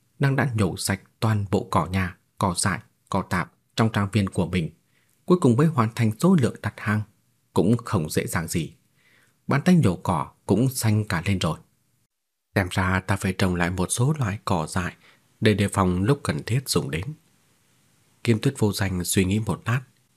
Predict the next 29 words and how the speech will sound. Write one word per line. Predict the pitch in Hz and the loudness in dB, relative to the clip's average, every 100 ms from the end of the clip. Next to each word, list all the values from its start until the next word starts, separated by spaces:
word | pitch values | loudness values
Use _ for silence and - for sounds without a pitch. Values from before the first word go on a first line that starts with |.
| _ | _
vẻ | - 90 | -2 -2
mặt | 90 90 | -2 -4
lại | 85 - | -4 -2
trở | 82 | -2
nên | 82 90 87 | 0 -2 0
vui | 92 90 | 0 2
hơn. | 95 87 - _ _ _ _ _ _ _ _ _ _ _ | 0 -2 -4 _ _ _ _ _ _ _ _ _ _ _
Chỉ | - 101 | 4 4
là | 104 | 4
một | 98 95 | 0 -2
đám | 117 165 | -2 -2
cỏ | 110 73 | -2 -4
dại | - 90 80 - | -4 -6 -6 -2
vô | 123 | 0
dụng | 120 92 | 2 -2
mà | 92 - | -4 -6
thôi, | 101 104 - _ _ _ _ _ - | -2 -2 -4 _ _ _ _ _ -2
lại | 113 | 0
có | 151 151 | 2 2
thể | 92 | 0
đổi | 82 80 | 0 0
được | 87 - | -2 -2
thần | 92 82 80 | -4 -4 -6
thảo | 80 76 73 | -8 -8 -6
trọng | 87 87 | -6 -4
lâu | 95 107 - _ _ _ _ | 0 -2 -2 _ _ _ _
từ | - 104 | 0 2
chỗ | 123 | 0
của | 127 | 0